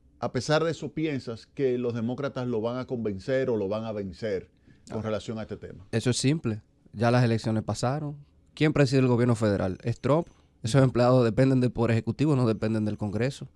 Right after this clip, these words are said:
Speaker 1: Ujú.
Speaker 2: Al final del día, los demócratas no tienen nada que perder tampoco, flexibilizando su posición.
Speaker 1: O sea, que tú piensas que, que va a ser aquí un juego en el cual no habrá ningún tipo de cooperación y que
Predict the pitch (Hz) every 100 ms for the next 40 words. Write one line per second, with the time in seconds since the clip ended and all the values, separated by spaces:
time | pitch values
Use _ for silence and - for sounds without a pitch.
0 | _ 104 95 85 78 104 - 110 113 120
1 | 117 120 117 110 90 - - 117 120 113
2 | 123 131 117 117 127 117 110 120 113 107
3 | 107 110 - 101 101 104 95 120 151 -
4 | - _ _ _ - 117 120 110 107 113
5 | 101 101 104 101 104 117 147 - _ _
6 | _ _ _ - - 101 117 123 117 117
7 | 98 123 151 147 143 139 123 117 - 113
8 | 117 131 131 139 131 - 135 139 139 135
9 | 131 120 139 143 139 143 113 120 110 104
10 | 123 131 139 - 110 117 131 127 131 127
11 | 113 123 127 131 123 123 110 120 107 -
12 | 143 165 185 - _ _ _ 123 127 123
13 | 120 120 123 147